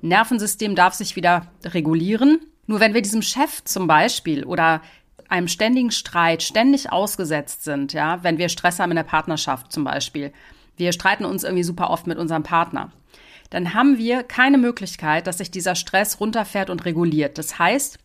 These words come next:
wir sind ständig in Anspannung oder unser Nervensystem besser gesagt, ständig überreizt. Ständig sind wir auf diesem hohen Stresslevel und kommen nicht mehr runter. Und das wird dann eben zum chronischen Stress. Kurze Anekdote nochmal aus meiner Geschichte.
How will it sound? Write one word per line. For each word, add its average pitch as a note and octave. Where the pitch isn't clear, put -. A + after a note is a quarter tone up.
wir F#3
sind F#3
ständig C#4
in A#3
Anspannung C#3+
oder E3+
unser D#3+
Nervensystem D#3+
besser D3+
gesagt, D3+
ständig B3
überreizt. E3
Ständig C4
sind G3+
wir B3
auf F#3+
diesem F#3
hohen A#3
Stresslevel E3
und -
kommen G#3
nicht G3+
mehr F3+
runter. E3+
Und D3
das F#3
wird F#3+
dann F3+
eben E3
zum F3
chronischen E3
Stress. -
Kurze A#3+
Anekdote A3
nochmal G3
aus F3
meiner G3
Geschichte. A#3